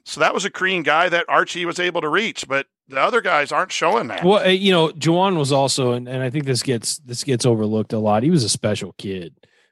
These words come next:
Speaker 2: I mean,
Speaker 1: Yeah.
Speaker 2: he came in, he came in wanting to be a leader as a freshman. You know, I mean, he was, he mentally, he was a different kind of kid. And, um, not saying that there aren't kids like that out there, but it just, it, you know, he was,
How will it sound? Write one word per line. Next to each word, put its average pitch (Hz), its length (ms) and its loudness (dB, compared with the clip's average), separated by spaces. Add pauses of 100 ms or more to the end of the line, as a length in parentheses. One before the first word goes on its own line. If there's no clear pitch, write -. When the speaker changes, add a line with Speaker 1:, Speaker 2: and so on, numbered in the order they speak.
(120)
Speaker 2:
I 110 80 -6
mean, 117 140 4
Speaker 1:
Yeah. 277 200 6
Speaker 2:
he - 80 2
came 131 200 4
in, 120 140 -4 (140)
he 190 120 6
came 170 260 4
in 147 140 4
wanting 131 340 4
to 120 80 -4
be 120 120 -2
a 110 60 0
leader 110 340 -4
as 92 100 -12
a 85 80 -18
freshman. - 520 -12 (200)
You 123 120 -6
know, 117 160 2
I 127 60 4
mean, 131 120 0
he 143 120 4
was, 165 160 8
he 131 160 0
mentally, 135 640 2
he 123 120 -2
was 127 120 0
a 120 80 0
different 107 420 -4
kind 101 220 -12
of 87 80 -20
kid. 98 260 -12 (220)
And, 117 400 -8 (400)
um, 110 480 -2
not 151 200 4
saying 147 220 4
that 123 100 -2
there 131 120 4
aren't 131 260 2 (120)
kids 120 420 0
like 123 220 -2
that 120 180 -2
out 135 320 2
there, 107 300 -2
but 120 240 0
it 113 100 0
just, 139 300 0
it, 135 60 -2
you 131 180 0
know, 120 120 2
he 151 300 -2
was, 123 580 2